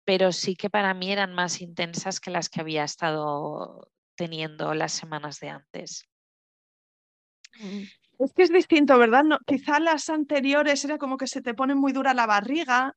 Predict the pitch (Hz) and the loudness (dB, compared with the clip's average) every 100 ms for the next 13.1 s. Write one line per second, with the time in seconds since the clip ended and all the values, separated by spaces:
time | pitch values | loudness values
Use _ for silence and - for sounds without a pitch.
0 | _ - - - - - 262 254 254 - | _ -20 -20 -20 -10 0 2 4 2 4
1 | 262 285 262 - 285 277 330 - - - | 4 4 2 2 2 4 2 -4 -14 -20
2 | - 247 302 277 247 196 _ _ - - | -14 0 2 4 2 0 _ _ -14 -4
3 | 262 285 320 381 311 269 240 220 214 226 | -2 2 2 2 -2 0 0 -2 -2 -4
4 | 214 202 - 262 240 214 202 226 262 220 | -4 -6 -6 -6 -4 -6 -4 -4 -4 -4
5 | 208 - 226 - 240 233 226 226 220 214 | -6 -10 -12 -6 -4 -2 -2 -2 -2 0
6 | 214 196 190 196 262 285 269 247 269 240 | 0 0 0 4 6 8 8 6 4 0
7 | - 226 226 220 220 214 202 202 - 170 | 0 -4 -4 -4 -4 -2 -2 -4 -2 4
8 | 226 285 - 254 233 226 220 214 190 - | 6 6 2 4 4 4 0 -2 -6 -4
9 | 233 254 254 240 233 233 214 247 240 220 | 4 4 6 4 4 2 -2 -2 0 -4
10 | 214 214 196 214 269 269 226 233 214 285 | -2 -2 0 2 2 2 4 4 4 4
11 | 330 262 - - - - 254 262 370 370 | 2 0 -4 -16 -14 0 4 6 8 6
12 | 370 320 311 - 311 302 311 330 302 294 | 6 6 4 4 2 4 4 2 4 4
13 | - | 2